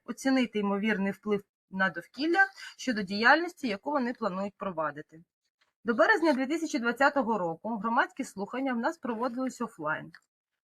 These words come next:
Проте через пандемію та у зв'язку із встановленими на всій території України карантинними обмеженнями слухання, передбачені статтею сім Закону України про оцінку впливу на довкілля, з березня дві тисячі двадцятого року не проводились,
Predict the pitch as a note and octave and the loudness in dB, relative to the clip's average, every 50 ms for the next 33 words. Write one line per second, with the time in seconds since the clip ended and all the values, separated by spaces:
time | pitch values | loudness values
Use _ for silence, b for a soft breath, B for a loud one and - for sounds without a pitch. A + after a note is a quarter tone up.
0 | _ - A#3+ C4+ F4+ F4+ - D4 A#3+ B3 B3+ - - D4+ E4 G4 G4+ - _ - | _ -4 0 0 2 2 4 4 4 4 2 0 0 0 2 2 0 -4 _ 2
1 | D#4 D4+ C#4 B3+ C4 A3 G3+ F3+ F3 F3+ F#3+ G3 - A3 G#3+ A3+ G#3 A#3 C4 C4 | 2 4 4 4 4 2 2 0 0 -4 -6 -6 -2 0 0 0 0 0 -2 -2
2 | - - F#4 G4+ F#4 - - - - A#3 A3 G3+ G3 G3 G3 G3+ G3+ G3+ G3+ G#3 | -2 -4 -4 -4 -4 -2 -2 0 0 4 4 4 2 2 0 -2 -2 -2 -2 -2
3 | G#3 G3 - E4 F4 E4+ - B3 A#3 A3+ - B3 B3+ A#3 A#3+ A#3 A3 G#3+ - G3+ | -4 -6 -6 -8 -6 -4 -2 -4 -4 -2 -4 -4 -2 -2 -2 -2 -2 -4 -4 -4
4 | G3 F#3+ F3 E3+ F3 F3+ F#3+ - - G#3 G#3+ G#3+ A3+ A3 D#4+ E4+ F4 D#4+ C#4 B3+ | -4 -4 -4 -6 -8 -8 -10 -4 0 0 0 0 0 -2 -2 0 2 4 4 4
5 | A#3 A#3 G3 F#3 G3 F#3+ F3 F3+ D#3+ F3 F3+ F#3 F#3 F#3 F#3+ F#3 F#3+ - - - | 4 2 2 2 2 2 2 2 0 -4 -6 -6 -6 -6 -8 -8 -10 -14 -6 -2
6 | B3+ C4+ C4 A3+ - A#3 A3+ A3 A3 A#3 B3 B3 - _ B B B B B B | 0 0 0 0 0 0 0 0 0 0 -2 -2 -6 _ B B B B B B
7 | - A#3+ C4 A3 A3 B3 C4 C#4 C4+ - C4+ C4+ C4 C4 - C4 B3+ - C4+ C4 | 0 0 0 0 2 4 4 4 4 0 0 0 0 -2 -4 -8 -6 -2 0 0
8 | C4+ C4+ C4 - - C#4 C4+ B3+ G#3+ B3 B3 - B3+ C4 C4 B3+ B3+ A#3+ - A3+ | 2 0 -2 -4 -4 -2 -2 0 0 -2 -2 -2 -2 -2 0 0 -2 -2 -4 -4
9 | B3+ C4 B3+ B3+ B3 A#3+ - B3 B3+ - - - B3+ B3 - B3 - _ - B3 | -2 0 0 -2 -2 -4 -4 -6 -6 -6 -4 -6 -8 -6 -6 -8 -12 _ -4 -4
10 | B3+ A#3+ A#3 A#3+ A#3 A#3 G#3 B3 G#3+ G3 _ _ - B3+ B3+ A#3 A3+ A3 G#3 G3+ | -2 -2 -2 -2 -4 -4 -4 -6 -8 -10 _ _ -2 0 0 0 2 0 0 0
11 | G3 G3 G3 A#3+ A#3+ G#3+ G3 G3 F#3+ F#3+ G3 F#3 F3+ F3 G3+ G#3 - G#3+ - G#3 | 0 2 4 6 6 6 6 4 0 -2 -4 -6 -6 -6 -10 -8 -8 -10 -10 -10
12 | - - G3 E3+ G3 G3+ - - F3+ - - F3+ F3 F3+ F#3+ G#3+ B3+ E4 - - | -12 -12 -10 -6 -6 -6 -4 -4 -6 -4 -6 -10 -10 -10 -8 -4 -4 -4 -4 -6
13 | F#4 F#4+ F#4+ - G3+ G#3 A3 B3+ C#4+ - D4 C4+ G3+ E3+ D#3+ D#3+ D3 D3+ D3 - | -10 -10 -10 -8 -4 0 0 0 0 2 0 0 0 0 -4 -6 -6 -8 -14 -14
14 | - - _ | -16 -20 _